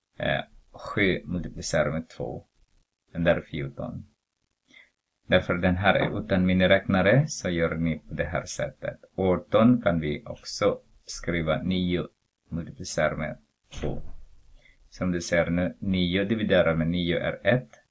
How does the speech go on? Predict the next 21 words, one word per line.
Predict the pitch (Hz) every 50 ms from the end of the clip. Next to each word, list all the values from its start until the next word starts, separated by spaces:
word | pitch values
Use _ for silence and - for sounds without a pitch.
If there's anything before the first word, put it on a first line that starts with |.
| _ _ _ _ _ _ _
Sju | _ - - - - 107 - - -
dividerat | - 92 85 85 78 85 82 78 82 82
med | 82 76 - 82
sju | - - - 92 90
är | 80 67 69 - - - 73 69
ett. | 69 -
Så | - - 82 82
har | 85 80 80
vi | 82 82 - -
ett | - 98 - -
där | - 90 98 98 -
och | - - -
ett | - - - -
där. | - - - - - _ _ _ _ _ _ _ _ _ _ -
Och | - 57 - -
ett | - - -
där | - - 67 71 -
och | - - -
ett | - - - - -
där | 65 - - -
också. | - - - - - - 95 92 101 107 -